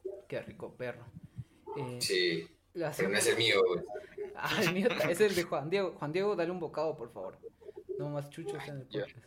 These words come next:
Speaker 3: ya. Chao, vos.
Speaker 1: Va, la cosa es que hacemos el, el podcast, em, por Discord. Porque algunos se preguntaban, lo hacemos en Discord, en, en un servidor. Y lo usamos para todo.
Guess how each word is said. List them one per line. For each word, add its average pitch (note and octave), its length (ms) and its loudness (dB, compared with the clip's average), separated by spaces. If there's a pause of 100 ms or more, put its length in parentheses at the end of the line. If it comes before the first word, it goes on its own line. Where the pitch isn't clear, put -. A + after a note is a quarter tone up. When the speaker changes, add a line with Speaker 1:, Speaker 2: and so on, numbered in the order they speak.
(120)
Speaker 3:
ya. B2 120 -6 (760)
Chao, G2 300 -2
vos. F#2 280 -16 (440)
Speaker 1:
Va, C#3+ 180 -4
la D3+ 140 -8
cosa F#3 220 -12
es G3+ 60 -12
que F#3 100 -8
hacemos E3 300 -4
el, C#3+ 180 -4 (200)
el B2 560 -8 (180)
podcast, E3 460 -4
em, A#2+ 520 -6 (460)
por C#3 180 -6
Discord. - 420 0 (500)
Porque C#3+ 220 -8
algunos D3+ 300 -4
se F3 60 -10
preguntaban, D3+ 400 -6
lo D3+ 40 -4
hacemos C#3 320 -6
en C3+ 140 -10
Discord, E3 460 -4
en, A#2+ 260 -8
en C#3 120 -4
un D#3 100 -6
servidor. E3 480 -6 (800)
Y C3+ 440 -2
lo C#3+ 80 -8
usamos G3+ 260 -6
para - 280 -2
todo. B2 240 -8